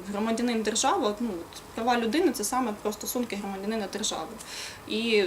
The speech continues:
свобода мирних зібрань — це одне з прав людини, яке має дотримуватись і має працювати. От, і хочеться за допомогою,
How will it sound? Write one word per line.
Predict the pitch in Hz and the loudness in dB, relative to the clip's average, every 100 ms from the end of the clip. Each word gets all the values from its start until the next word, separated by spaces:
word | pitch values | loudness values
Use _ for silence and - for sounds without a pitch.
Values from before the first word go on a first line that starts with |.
| 208 | 4
свобода | - 208 277 370 | 2 2 2 6
мирних | 320 269 247 | 6 6 4
зібрань — | 214 220 226 | 2 2 2
це | - 202 | 0 0
одне | 208 214 | 0 0
з | 208 | -2
прав | 214 190 196 | -4 -6 -6
людини, | 190 240 359 | -4 -2 0
яке | 107 - 107 107 98 - - | -2 -2 -2 -2 -4 -10 -10
має | - - 110 98 | -4 -2 0 -2
дотримуватись | 185 202 226 294 214 180 202 - - | -4 -2 2 4 2 0 -4 -4 -4
і | 175 170 165 - - | -6 -6 -6 -6 -2
має | 208 202 | 0 0
працювати. | 202 202 - 214 - - - - - - - - | 0 -2 -2 0 0 -2 -12 -12 -12 -12 -12 -2
От, | 190 175 196 | 0 0 0
і | 233 285 214 | 2 2 4
хочеться | 302 320 - 269 240 | 4 6 4 4 4
за | 220 | 0
допомогою, | - 214 262 269 220 214 | -2 2 4 6 6 4